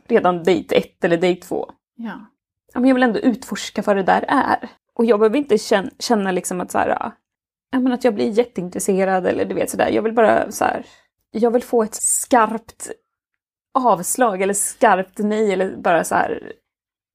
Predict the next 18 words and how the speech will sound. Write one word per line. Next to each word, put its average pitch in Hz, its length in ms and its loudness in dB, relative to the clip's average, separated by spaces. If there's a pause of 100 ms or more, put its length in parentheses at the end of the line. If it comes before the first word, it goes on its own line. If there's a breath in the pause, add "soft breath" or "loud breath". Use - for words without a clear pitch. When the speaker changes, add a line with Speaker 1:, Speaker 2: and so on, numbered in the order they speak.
(360)
Speaker 1:
tydligt, 208 720 0 (280)
nej, 196 260 2
det 196 100 2
här 214 240 2
går 165 140 -6
fet - 400 -6
bort - 360 -6 (200)
innan 170 320 -4
jag 165 260 0
sållar 190 280 0
bort - 280 -10
folk. - 440 -12 (800)
Men 202 140 -4
då 220 140 4
bör 233 320 2
jag 240 200 8
ju 226 100 6
snarare, 208 680 0